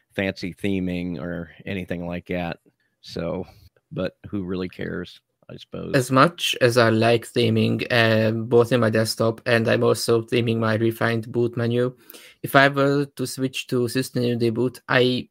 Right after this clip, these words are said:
Speaker 2: think I quite like the, the minimalistic look of it.
Speaker 1: Yeah.
Speaker 2: So I, I like refined because you can have a side-by-side list of icons, but if I wanted to use system D boot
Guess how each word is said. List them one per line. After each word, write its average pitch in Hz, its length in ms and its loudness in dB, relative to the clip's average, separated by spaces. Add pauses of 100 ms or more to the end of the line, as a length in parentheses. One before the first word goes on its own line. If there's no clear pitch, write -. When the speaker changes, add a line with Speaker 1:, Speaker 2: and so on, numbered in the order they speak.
(120)
Speaker 2:
think 170 220 -2
I 156 80 -2
quite 117 300 -2
like 113 240 -2
the, 113 520 0
the 107 120 -4
minimalistic 110 640 -2
look 110 180 -6
of 107 140 -12
it. - 280 -18 (260)
Speaker 1:
Yeah. 90 240 -14 (100)
Speaker 2:
So - 320 -2
I, 135 240 6
I - 20 8
like 131 200 4
refined 143 320 0
because 131 320 -2
you 127 40 -4
can 120 220 2
have 120 240 0
a 117 400 2 (300)
side-by-side 117 760 2
list 117 320 -6
of 113 140 -10
icons, 117 580 -2 (420)
but 127 140 -2
if 131 140 0
I 127 80 6
wanted 135 320 2
to 131 80 -4
use 123 480 -2 (380)
system 123 320 -4
D 120 80 2
boot 123 340 -2